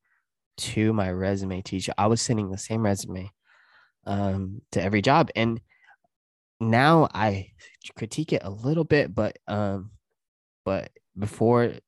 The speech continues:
I was just sending the same resume. It didn't really matter, but I took fraternity stuff off. I took, like you said, those little tiny accolades that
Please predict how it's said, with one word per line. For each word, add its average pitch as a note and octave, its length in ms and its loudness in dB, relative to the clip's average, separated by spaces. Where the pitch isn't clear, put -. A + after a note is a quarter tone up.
I G2 100 -4
was F2+ 180 -6
just F2 140 -10
sending F2 280 -10
the F2 60 -12
same F2 380 -10
resume. F2+ 500 -6
It G2 60 -4
didn't F#2+ 200 -4
really F#2 220 -2
matter, G2 360 2
but F#2+ 240 -2
I A2 100 2
took G#2+ 460 0
fraternity A#2 580 -4
stuff G#2 380 -8
off. G2 380 -4
I F#2+ 100 -10
took, - 480 -10
like - 200 -10
you G#2+ 100 2
said, F#2+ 400 -4
those F#2+ 520 -4
little G2+ 200 4
tiny G2+ 460 -2
accolades F#2+ 640 -2
that - 220 -10